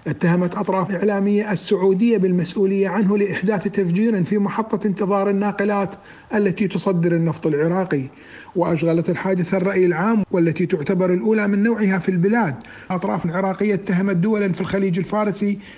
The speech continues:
بالعمل على زعزعة أمن العراق بهذه الخطوة. وقالت خلية الإعلام الأمني اليوم الجمعة أن السفينة المستهدفة مؤجرة من شركة سومو للتسويق النفطي في منطقة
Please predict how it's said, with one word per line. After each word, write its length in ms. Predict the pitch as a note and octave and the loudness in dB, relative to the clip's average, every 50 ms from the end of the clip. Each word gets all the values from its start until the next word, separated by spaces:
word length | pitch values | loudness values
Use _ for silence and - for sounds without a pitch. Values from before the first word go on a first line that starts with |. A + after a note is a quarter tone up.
| - - | -8 -2
بالعمل 560 | F#3 G3 G3 F#3+ - A#3 A3+ A3 G#3+ G3 F#3+ | 0 0 0 0 0 0 2 2 2 2 2
على 320 | F#3 E3+ F3+ F#3 F#3 F3+ E3+ | 2 2 2 2 2 2 2
زعزعة 500 | D#3+ A3 F#3+ G3 F#3 G3 G3 G3 F3+ E3+ - A3 | 0 0 0 0 0 0 0 0 -2 -2 -2 0
أمن 160 | G#3+ G3+ G3 | 0 2 2
العراق 460 | F#3+ F3+ D#3+ F3 F#3+ G3 G3 F3+ - | 0 2 2 2 2 2 2 0 0
بهذه 460 | E3+ E3+ E3 E3 E3+ E3 D3+ D3 C#3+ D#3 | 0 2 2 2 2 2 2 0 0 -2
الخطوة. 480 | C#3+ - - G#3 G#3 - E3 C#3+ A#2+ - - - - - - - - - - - - - - | -2 -2 -2 -2 0 0 -2 -2 -2 -6 -12 -18 -20 -20 -20 -20 -20 -18 -18 -18 -14 -4 -2
وقالت 420 | G#3 F#3 - - C4+ C4 B3+ B3 | -2 0 2 2 2 2 2 0
خلية 360 | - - A3 A#3 A#3+ A#3+ A3 - A#3+ | 0 0 0 2 2 2 2 0 0
الإعلام 440 | B3 A3 F3+ F#3 G#3+ A3 G#3 G3+ | -2 0 0 0 2 2 2 2
الأمني 440 | G#3+ A3+ - B3 B3+ B3 G3 E3 D3+ | 0 0 0 2 2 2 2 2 0
اليوم 320 | D#3+ E3 F3 F#3 G3 G3 F#3+ | 0 2 2 2 2 2 0
الجمعة 440 | F3+ F3 A#3+ A#3+ A3+ F#3+ F3 F3 | 2 2 2 2 2 2 0 0
أن 120 | F3 E3+ F3 | 0 0 0
السفينة 420 | E3 - - G3+ C#3+ G#3 G#3 G3+ | 0 -2 -2 -2 0 0 0 0
المستهدفة 640 | G3 G3 G3 F3 - - A#3 F#3+ F#3+ G#3+ F#3+ E3 G#3 | 0 0 0 -2 -2 -2 -2 0 0 0 -2 0 0
مؤجرة 480 | G3+ G3 - A3 G#3+ F#3 A3 G#3 G3 F#3+ | -2 0 0 0 0 0 0 0 0 0
من 120 | G3 F#3+ | 0 0
شركة 360 | E3 - G#3+ G#3 F#3 - G3+ | -2 0 -2 -2 0 -2 -4
سومو 380 | - - - A#3+ A#3 A3 G3+ F3 | -4 -2 -2 0 2 2 2 2
للتسويق 520 | E3+ E3+ F3 G3+ F3 - G3 F#3 F#3 - | 2 0 -2 -2 -2 -2 -2 -2 -2 -2
النفطي 460 | G3+ G#3 A3+ A3+ - - F#3 D#3 C#3+ - - - - - - | -2 0 0 -2 -2 0 0 0 0 -2 -6 -14 -20 -20 -20
في 200 | - - A3 A3 | -4 0 2 2
منطقة 460 | G#3+ G3+ G3 G3 F#3 A#3 A3 - A3+ | 4 2 2 2 0 0 0 0 0